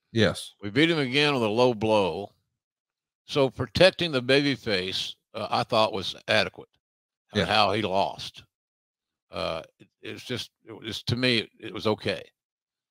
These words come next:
Speaker 2: Uh, and it worked in that respect of protecting the babyface and how he lost. He didn't lose with a pedigree. He didn't lose with a choke slam.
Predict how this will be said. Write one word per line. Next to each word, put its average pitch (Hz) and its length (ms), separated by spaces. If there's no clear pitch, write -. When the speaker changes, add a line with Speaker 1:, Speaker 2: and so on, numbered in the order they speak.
Speaker 2:
Uh, 90 280
and 101 100
it 95 80
worked 107 360
in 85 60
that 98 140
respect - 600
of 101 140
protecting 98 600
the 90 80
babyface 92 640
and - 100
how 95 160
he 85 100
lost. 85 560
He 120 100
didn't 120 220
lose 120 300
with 98 80
a 90 40
pedigree. 82 540
He 85 160
didn't 101 220
lose 101 280
with 82 100
a - 40
choke 90 260
slam. 76 320